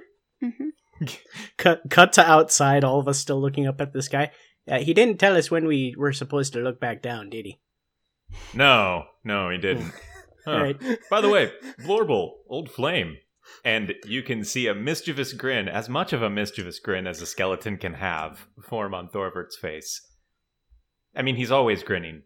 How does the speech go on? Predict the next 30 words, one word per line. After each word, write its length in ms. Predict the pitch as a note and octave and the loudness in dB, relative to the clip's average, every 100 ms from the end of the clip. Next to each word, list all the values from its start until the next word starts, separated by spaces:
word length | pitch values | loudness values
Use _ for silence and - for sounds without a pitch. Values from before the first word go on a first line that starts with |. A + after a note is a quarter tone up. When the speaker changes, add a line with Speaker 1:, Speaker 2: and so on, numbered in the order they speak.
| _ | _
Speaker 3:
but 120 | A2 | -12
still. 260 | - G#2 D#2 - - - _ - - _ _ _ _ _ _ _ _ - - - _ - _ C#3 | -8 -8 -8 -10 -16 -20 _ -20 -20 _ _ _ _ _ _ _ _ -20 -20 -20 _ -20 _ 0
Speaker 2:
I'll 160 | E3+ | 4
answer 240 | F#3+ E3+ D#3+ | 4 4 4
that 180 | F3+ - | 4 4
question 420 | F#3 G3+ F3+ C3+ | 4 4 4 4
Speaker 3:
Uh, 20 | |
Speaker 2:
later. 360 | C3+ F#3+ A#2+ - - _ _ _ _ _ _ _ _ _ _ _ - | 4 4 2 -2 -12 _ _ _ _ _ _ _ _ _ _ _ -8
Speaker 3:
yeah, 640 | G2 C#3 G3 F#2 D#2+ D2+ - _ _ _ | -4 0 0 0 -2 -8 -14 _ _ _
later. 680 | G#2 A2 C#3 F#3+ G#2 E2+ C3+ - - - - - | -8 -2 0 2 0 0 -4 -8 -20 -20 -16 -4
Speaker 2:
I, 200 | C#3+ D3 | 4 4
I 200 | G#2+ D3 | 6 4
feel 200 | F3 F#3+ | 6 6
Speaker 3:
So 40 | |
Speaker 2:
like 140 | F#3+ - | 6 8
there's 200 | D#3+ C#3+ | 6 8
something 320 | F3 E3+ E3 | 4 6 6
else 220 | E3+ E3 | 6 6
that's 180 | C#3+ C#3 | 2 6
happening, 460 | E3+ D#3+ C#3+ C3 C3 | 8 8 4 2 2
and 100 | B2+ | 2
this 160 | D3+ | 2
was 140 | C#3 C3 | 0 2
just 200 | D3 - | 2 0
supposed 380 | C#3 D3+ D3+ C#3+ | 2 4 4 2
to 60 | |
be 180 | C3 C#3 | 4 4
a, 220 | C3 B2 B2+ | 4 0 0
a 60 | |
one-off 540 | B2+ D3+ D#3 D3 D3 | 2 4 4 4 0